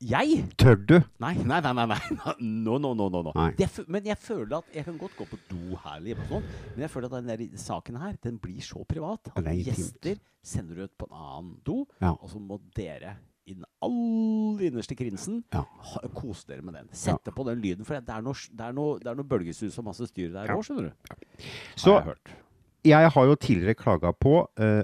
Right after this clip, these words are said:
Speaker 2: at, eh, altså i min nye bosituasjon,
Speaker 1: Mm.
Speaker 2: eh, med litt flere barn,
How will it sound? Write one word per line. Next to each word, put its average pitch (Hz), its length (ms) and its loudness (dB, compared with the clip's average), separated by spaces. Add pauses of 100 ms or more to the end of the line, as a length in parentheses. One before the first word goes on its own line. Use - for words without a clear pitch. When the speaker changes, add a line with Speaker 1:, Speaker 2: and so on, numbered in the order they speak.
Speaker 2:
at, 113 320 0
eh, 101 1120 4 (400)
altså 139 240 0
i 135 200 4
min 143 280 8
nye 113 300 6
bosituasjon, 120 880 4
Speaker 1:
Mm. 104 100 -6
Speaker 2:
eh, 110 1000 4
med 110 320 0
litt 127 140 -2
flere 101 280 4
barn, 123 360 6